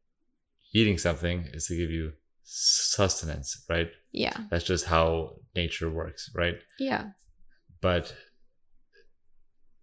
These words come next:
Speaker 1: sex does more for us, you know, it
Speaker 2: Yeah.
Speaker 1: brings us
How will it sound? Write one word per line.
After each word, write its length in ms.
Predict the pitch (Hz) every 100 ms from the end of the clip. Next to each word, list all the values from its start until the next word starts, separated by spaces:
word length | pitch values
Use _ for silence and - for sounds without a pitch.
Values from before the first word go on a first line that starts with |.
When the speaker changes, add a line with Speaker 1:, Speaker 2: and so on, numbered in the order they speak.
| _ -
Speaker 1:
sex 540 | - 92 90 - -
does 520 | 87 85 80 - - - _ _ _ _
more 480 | 85 85 85 85 80 - _ -
for 320 | - - 98
us, 600 | 87 85 78 - - - _
you 140 | 82
know, 160 | 78 85
it 200 | 85 78 _ _ -
Speaker 2:
Yeah. 280 | 110 107 -
Speaker 1:
brings 320 | - 90 82
us 280 | 85 80